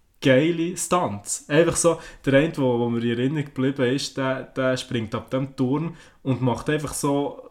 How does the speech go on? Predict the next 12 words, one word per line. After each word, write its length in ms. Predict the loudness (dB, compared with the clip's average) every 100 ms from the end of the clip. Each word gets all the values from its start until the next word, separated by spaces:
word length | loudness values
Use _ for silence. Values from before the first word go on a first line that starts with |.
| -6
könnt 200 | -2 0
ihr 40 | -2
euch 80 | -4
vorstellen, 600 | -4 -4 -2 2 2 2
wie 80 | -2
die 120 | -2
bekannte 440 | -8 -4 -4 -2
Balotelli-Pose, 960 | 0 0 0 0 0 0 -2 -2 0 -2
nachdem 240 | -2 0
er 60 | 0
mal 160 | 2
ein 80 | 0